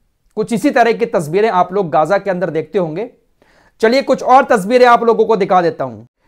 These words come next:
ऐसी ही तस्वीरें तो गाजा से सामने आ रही थीं। इसराइल ने इसी तरह से बमबारी करके, हवाई हमले करके,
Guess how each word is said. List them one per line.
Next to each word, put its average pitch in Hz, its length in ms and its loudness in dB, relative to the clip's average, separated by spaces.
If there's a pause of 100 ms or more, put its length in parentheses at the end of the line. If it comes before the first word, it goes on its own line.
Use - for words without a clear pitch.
(280)
ऐसी 220 280 4
ही 294 60 4
तस्वीरें 240 440 0
तो 240 80 0
गाजा 208 300 4
से 220 100 -2
सामने 196 320 0
आ 190 100 2
रही 240 160 0
थीं। 147 200 -10 (300)
इसराइल 240 540 2
ने 262 100 -2
इसी 262 380 -4
तरह 233 280 2
से 247 220 0
बमबारी 202 540 2
करके, 214 380 0
हवाई 220 360 2
हमले 214 260 0
करके, 208 400 -4